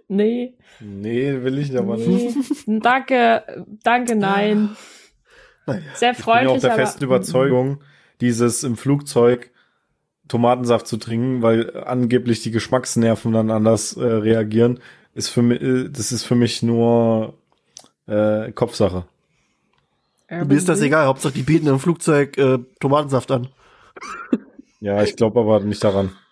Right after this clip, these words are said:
Speaker 1: Kann ich,
Speaker 2: Ich
Speaker 1: kann
Speaker 2: glaub's
Speaker 1: ich keine
Speaker 2: ein Hoax.
Speaker 1: Meinung dazu geben.
Speaker 2: Um den Tomatensaft, weil der so, sonst nirgendwo verkauft wird, den irgendwo zu verkaufen. Das ist allein das Ma-, das ist nur Marketing.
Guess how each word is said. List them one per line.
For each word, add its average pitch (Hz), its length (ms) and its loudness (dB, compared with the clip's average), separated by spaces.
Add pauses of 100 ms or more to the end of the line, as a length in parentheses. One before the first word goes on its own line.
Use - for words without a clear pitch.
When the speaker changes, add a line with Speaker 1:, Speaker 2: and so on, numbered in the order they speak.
(1700)
Speaker 1:
Kann 139 200 -10
ich, 147 100 -12
Speaker 2:
Ich - 40 -14
Speaker 1:
kann 135 100 -4
Speaker 2:
glaub's 165 240 -4
Speaker 1:
ich 220 60 -2
keine 190 140 2
Speaker 2:
ein 190 40 2
Hoax. 220 140 2
Speaker 1:
Meinung 240 160 2
dazu 196 420 2 (140)
geben. 175 220 2
Speaker 2:
Um 110 40 0
den 123 160 2
Tomatensaft, 123 640 2
weil 117 140 4
der 113 240 2
so, 120 240 0
sonst 120 360 -2
nirgendwo 113 340 2
verkauft 110 480 -4
wird, 120 180 0 (260)
den 117 140 0
irgendwo 131 540 2
zu 117 140 -12
verkaufen. 107 460 -2 (1400)
Das 101 160 -8
ist 98 140 -6
allein 120 360 4
das 113 120 -2
Ma-, 127 180 -6
das 107 100 -8
ist - 120 -6
nur 123 120 0
Marketing. 107 600 -2